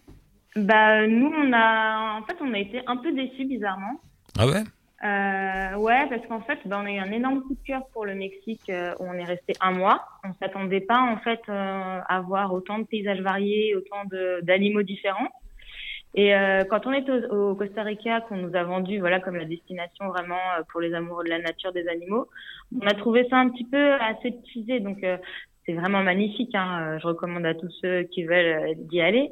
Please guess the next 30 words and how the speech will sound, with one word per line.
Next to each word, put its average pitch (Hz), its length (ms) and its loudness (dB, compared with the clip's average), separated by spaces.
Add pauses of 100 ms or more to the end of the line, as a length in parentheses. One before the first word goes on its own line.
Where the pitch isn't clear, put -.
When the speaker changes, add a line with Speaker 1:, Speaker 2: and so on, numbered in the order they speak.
(440)
Speaker 1:
Mais, 269 460 6
euh, 214 340 4
tu 202 60 -10
vois, 254 100 -2
il 254 40 0
y 233 40 0
avait 202 140 -2
le 190 80 -4
côté 220 340 -4
vraiment, 220 540 -4
euh, 208 80 -2
un 190 140 -4
peu 233 140 -4
aseptisé, 226 1080 -4
fait 254 100 2
pour 233 200 -4
les 208 240 -2
touristes, 233 400 -4 (120)
qui 233 60 -4
nous 208 220 -2
a 208 40 0
un 208 140 0
petit 208 140 -8
peu 247 120 0
déçus, 214 320 -8
quoi. - 180 -14 (240)
Speaker 2:
Un 98 80 4
peu 120 160 6
parc, - 480 2 (300)
non ? 110 240 4